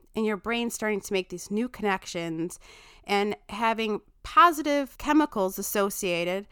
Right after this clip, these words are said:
with working out and positive thoughts and positive feelings, right?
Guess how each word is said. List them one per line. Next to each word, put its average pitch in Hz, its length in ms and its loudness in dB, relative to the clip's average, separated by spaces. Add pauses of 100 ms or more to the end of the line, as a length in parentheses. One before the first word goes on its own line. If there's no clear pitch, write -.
(280)
with 277 160 0
working 330 320 2
out 330 260 2 (180)
and 262 300 -2
positive 294 400 2
thoughts 254 480 2
and 196 140 -8 (220)
positive 262 380 0
feelings, 254 540 -4
right? 190 320 -4